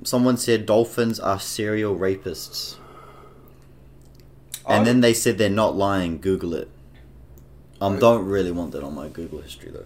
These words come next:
Speaker 2: I'll search it up. Are dolphins serial rapists?
Speaker 1: That is a mad thing to have on your Google. <laughs>
Speaker 2: Can dolphins really commit rape? They kidnap,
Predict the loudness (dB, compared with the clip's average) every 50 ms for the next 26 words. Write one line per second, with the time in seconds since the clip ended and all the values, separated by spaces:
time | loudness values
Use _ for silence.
0 | -14 -12 -12 -10 -10 -10 -10 -10 -12 -12 -12 -12 -12 -12 -14 -18 -20 -20 -20 -20
1 | -20 -20 -20 -20 -20 -20 -20 -20 -20 -20 -20 -20 -20 -20 -20 -20 -20 -20 -20 -20
2 | -20 -20 -20 -16 -8 -2 0 0 0 0 -2 -2 -4 -4 -4 -4 -6 -6 -6 -4
3 | -6 -4 -2 -2 -2 -2 -2 -2 -4 -6 -6 -8 -8 -8 -10 -12 -14 -16 -16 -16
4 | -18 -18 -18 -16 -14 -14 -14 -14 -14 -16 -16 -16 -14 -14 -12 -12 -10 -8 -8 -6
5 | -8 -8 -10 -12 -14 -12 -12 -12 -12 -12 -12 -12 -12 -14 -16 -16 -18 -18 -16 -14
6 | -14 -14 -14 -16 -18 -18 -20 -18 -18 -18 -18 -18 -20 -20 -20 -20 -20 -20 -20 -20
7 | -20 -20 -20 -20 -20 -20 -20 -20 -20 -20 -20 -20 -20 -20 -14 -10 -10 -8 -8 -6
8 | -6 -8 -8 -8 -10 -16 -16 -14 -12 -10 -10 -10 -10 -12 -14 -14 -14 -12 -12 -12
9 | -12 -14 -14 -14 -14 -14 -16 -20 -20 -20 -20 -20 -20 -20 -20 -20 -20 -20 -20 -20
10 | -20 -20 -20 -20 -20 -20 -20 -20 -20 -20 -20 -20 -20 -20 -16 -10 -8 -8 -8 -8
11 | -8 -8 -6 -4 -4 -4 -4 -6